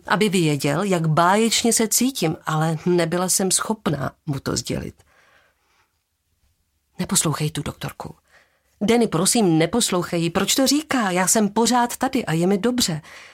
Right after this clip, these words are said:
Líp než dobře, vlastně se cítím skvěle.“ Nechápala jsem, proč to tak je, ale zažívala jsem všechno, čím všichni ostatní procházeli, členové rodiny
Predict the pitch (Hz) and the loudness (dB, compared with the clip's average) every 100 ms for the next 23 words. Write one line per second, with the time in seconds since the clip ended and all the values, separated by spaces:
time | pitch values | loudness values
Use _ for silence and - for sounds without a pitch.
0 | - _ 180 170 240 302 311 196 170 165 | -20 _ -2 0 2 0 0 0 2 0
1 | 139 156 151 160 165 - 208 208 226 - | -2 -4 -2 -2 0 0 0 0 0 0
2 | - 202 233 226 - 226 220 311 185 160 | 0 0 0 0 0 2 2 2 0 -4
3 | - - - _ _ _ _ _ _ _ | -16 -20 -20 _ _ _ _ _ _ _
4 | _ _ _ _ _ _ _ _ - 156 | _ _ _ _ _ _ _ _ -6 -6
5 | - 170 - 214 214 233 226 226 - - | -4 -8 -4 -2 0 0 0 -2 -4 -4
6 | 233 - 240 214 - _ _ _ _ _ | -8 -4 -4 -4 -8 _ _ _ _ _
7 | _ _ 143 143 147 147 165 185 190 202 | _ _ -6 -2 0 0 0 2 2 0
8 | 185 - 160 190 214 - 175 170 - 269 | 0 -2 -2 -2 -2 -4 -4 -2 -2 -4
9 | - 233 - 202 220 208 214 202 185 180 | -2 -2 0 -2 -4 -2 -2 -2 -4 -4
10 | 170 156 147 - - - - 190 233 240 | -4 -2 -4 -8 -16 -8 0 2 2 4
11 | 240 233 214 208 202 | 2 2 0 0 0